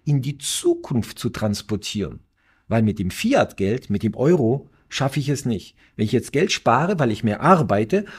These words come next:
und möchte in zehn Jahren mir dementsprechenden, ähm, einen schönen Lebenswandel angedeihen, kann sein, dass die Hälfte schon wieder weg ist.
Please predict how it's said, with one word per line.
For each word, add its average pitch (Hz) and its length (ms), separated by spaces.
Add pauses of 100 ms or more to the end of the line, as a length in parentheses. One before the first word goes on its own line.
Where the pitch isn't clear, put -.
(120)
und 123 120
möchte 135 260
in 135 180
zehn 220 420
Jahren 139 520 (280)
mir 175 340
dementsprechenden, 139 1120 (480)
ähm, 123 420 (640)
einen - 160
schönen 156 240
Lebenswandel 123 760 (120)
angedeihen, 151 800
kann 131 200
sein, 117 160
dass 123 120
die 120 120
Hälfte 107 260
schon 107 160
wieder 98 160
weg 80 160
ist. - 240